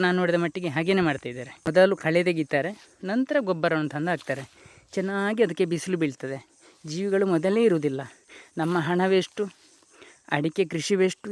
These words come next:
ಎಲ್ಲವೂ ವೈಫಲ್ಯವನ್ನು ಕಾಣ್ತಾ ಇದೆ ಸ್ನೇಹಿತರೆ. ಹಾಗಾಗಿ ನಾನು ನೋಡಿ, ಇದು ಕಳೆ ತೆಗೆದಂಥ ತೋಟ, ಇದರ ಭೂಮಿ ಹೇಗಿದೆ ಅಂತ ನಿಮಗೆ ನೋಡಿ ತೋರಿಸಿದ್ದೇನೆ. ಇನ್ನು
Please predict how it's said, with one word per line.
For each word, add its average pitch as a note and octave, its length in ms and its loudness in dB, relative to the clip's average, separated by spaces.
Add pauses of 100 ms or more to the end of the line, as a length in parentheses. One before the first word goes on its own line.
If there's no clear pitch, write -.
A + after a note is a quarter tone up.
ಎಲ್ಲವೂ G3 400 2 (120)
ವೈಫಲ್ಯವನ್ನು F3 560 2
ಕಾಣ್ತಾ D#3 260 -2
ಇದೆ C#3 120 -10
ಸ್ನೇಹಿತರೆ. C#3 340 -4 (800)
ಹಾಗಾಗಿ A#3 400 4 (120)
ನಾನು G3+ 160 4 (120)
ನೋಡಿ, F3+ 180 2 (160)
ಇದು G3 100 -4 (120)
ಕಳೆ F3+ 200 4
ತೆಗೆದಂಥ F3 340 -2 (140)
ತೋಟ, D3+ 140 -2 (120)
ಇದರ F3 220 -2
ಭೂಮಿ F3 240 0
ಹೇಗಿದೆ D#3 260 0
ಅಂತ D3 140 -4 (480)
ನಿಮಗೆ D#3+ 280 0
ನೋಡಿ D#3 160 0 (200)
ತೋರಿಸಿದ್ದೇನೆ. D#3+ 540 -2 (200)
ಇನ್ನು A#3+ 200 0